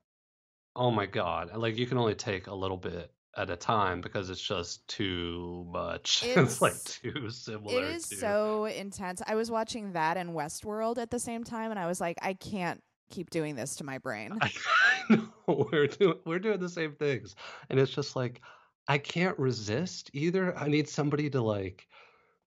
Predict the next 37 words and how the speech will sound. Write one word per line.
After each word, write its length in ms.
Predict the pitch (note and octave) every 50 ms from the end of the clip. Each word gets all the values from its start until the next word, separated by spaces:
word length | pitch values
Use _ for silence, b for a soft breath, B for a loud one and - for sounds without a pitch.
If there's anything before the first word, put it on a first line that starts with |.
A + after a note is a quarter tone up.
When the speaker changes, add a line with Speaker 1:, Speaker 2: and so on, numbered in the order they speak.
| _ _ _ _ _ -
Speaker 1:
come 280 | - - - D3 D3+ B2+
over, 540 | A#2 B2 B2+ A#2 B2 B2+ B2+ B2+ A#2+ A2
or 40 | A2
maybe 220 | A2 A2+ B2+ B2+ B2+
we 160 | A2+ A2+ A2+
should 180 | A2 - - G#2
have 200 | G2+ G2+ F#2+ F#2
this 160 | F#2+ F2+ -
pact 540 | - - - - G2 F2+ F2 F2 - - - - -
of 360 | A2 F#2+ F#2 E2+ - - - _ _ _ _ _ _
not 340 | C3 A2+ G#2 F#2+ F#2+ F#2+ F#2
allowing 440 | G2 F#2 F#2 F2 F2+ F2+ F#2 F#2 F2+
each 220 | F#2+ F#2 - -
other 220 | G#2 F#2 F2+ F2+ F2+
just 260 | F2 F2+ F2 - -
to 80 | - G2+
watch 320 | F#2 F2 F2 E2 - -
these 180 | - G2 E2+ -
horrible 380 | - A2 G2+ G2+ F2+ F#2+ F2+
things, 420 | - - F#2+ F#2+ F#2+ G#2+ A2 - -
'cause, 180 | - A#2 G2+ A2
oh 100 | A2+ B2+
my 160 | C#3 C3 A#2
God, 320 | A2 A#2 A#2 A#2+ A#2 G2 F2
it's 140 | E2 - -
just 280 | - G#2 - - -
so, 460 | - A2+ A2 A2 A2 A2 G#2+ G2 - B B B B B B B B B _ _ _ _ _ _ -
it's 160 | F3+ F#3+ -
intense 400 | A#3 F3 - - E3 D3+ C3 -
just 260 | - C3+ A#2+ - -
as 160 | A#2+ A2 G2+
a 60 | F#2+ F2
show, 480 | - - - G2 F#2+ F#2+ G2+ A2+ C3
but 200 | C3 B2+ A2+ F#2
when 200 | G#2+ G#2+ G2+ G2+
you 100 | G#2 G2+
overlay 800 | - G#2+ G#2+ G2+ G#2+ G2+ F#2+ F#2+ F#2+ F#2 F#2+ F#2 F2+ F2 E2+ F2